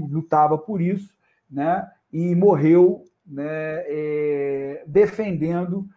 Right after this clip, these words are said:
aquilo que sempre defendeu. Então, Valdir Tavares, é, na minha humilde opinião,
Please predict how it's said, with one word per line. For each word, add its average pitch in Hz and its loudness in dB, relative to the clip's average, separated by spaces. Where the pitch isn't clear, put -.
aquilo 165 -6
que 175 -10
sempre 160 -8
defendeu. 156 -4
Então, 143 -4
Valdir 135 -4
Tavares, 160 2
é, 135 -2
na 143 -2
minha 135 -6
humilde 135 -6
opinião, 147 -4